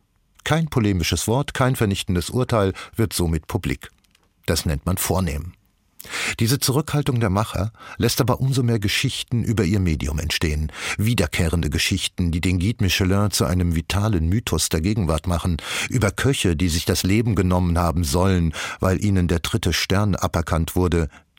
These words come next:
Die Betonung liegt auf sollen, denn so recht bestätigt wurde das selten. Und es gibt die Geschichten über die Köche, die sich trotz dieser Degradierung nicht umbrachten, sondern ganz im Gegenteil feststellen konnten, dass genauso viel Besucher ins Restaurant kamen wie vorher.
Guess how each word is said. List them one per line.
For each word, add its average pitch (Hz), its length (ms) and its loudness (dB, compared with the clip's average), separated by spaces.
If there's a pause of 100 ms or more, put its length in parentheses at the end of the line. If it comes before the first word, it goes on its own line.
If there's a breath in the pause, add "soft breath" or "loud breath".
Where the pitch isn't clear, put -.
(180)
Die 76 40 -2
Betonung 78 420 0
liegt 76 180 -2
auf 71 100 -2
sollen, 80 540 2 (220 loud breath)
denn 85 120 2
so 87 120 0
recht 80 240 -2
bestätigt - 600 -2
wurde 71 160 -2
das - 200 -2
selten. 78 420 -2 (480 loud breath)
Und 123 140 2
es 120 100 2
gibt - 160 -2
die 120 80 0
Geschichten 120 500 2
über 110 140 4
die 98 140 -2
Köche, 123 360 2
die 104 120 4
sich 98 180 2
trotz - 400 0
dieser 101 240 2
Degradierung 98 760 2
nicht - 360 -2
umbrachten, 98 720 0 (320 loud breath)
sondern 147 320 2
ganz 143 220 2
im 143 100 2
Gegenteil 135 420 2
feststellen 135 520 2
konnten, 147 400 0
dass - 180 0
genauso 120 500 2
viel 123 260 0
Besucher 120 440 2
ins 120 200 0
Restaurant 98 500 2
kamen 110 260 2
wie 117 80 0
vorher. 85 440 -2